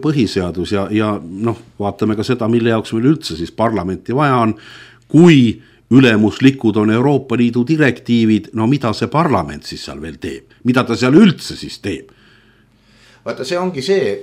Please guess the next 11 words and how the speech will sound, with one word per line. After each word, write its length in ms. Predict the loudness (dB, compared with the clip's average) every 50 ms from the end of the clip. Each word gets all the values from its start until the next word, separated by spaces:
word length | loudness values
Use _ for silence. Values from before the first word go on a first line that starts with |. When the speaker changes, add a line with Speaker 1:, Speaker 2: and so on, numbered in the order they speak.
| -14 _ -14 -10
Speaker 2:
mille 220 | -10 -6 -4 -4 -4
juures 300 | -4 -6 -6 -8 -8 -10
sinagi 300 | -10 -8 -8 -8 -8 -8 -6
alustasid, 480 | -6 -6 -8 -10 -12 -16 -16 -16 -14
streigiliikumise 960 | -14 -14 -8 -6 -4 -4 -4 -6 -10 -14 -14 -16 -14 -14 -12 -12 -10 -8 -6
algus 380 | -6 -6 -6 -8 -10 -14 -14 -14
ja 60 | -12 -8
kõige 220 | -8 -8 -8 -8 -12
jubedam 440 | -12 -10 -8 -8 -8 -8 -8 -8 -6
periood 400 | -6 -6 -4 -4 -6 -6 -6 -6
Eestis 460 | -8 -8 -8 -10 -14 -16 -18 -18 -18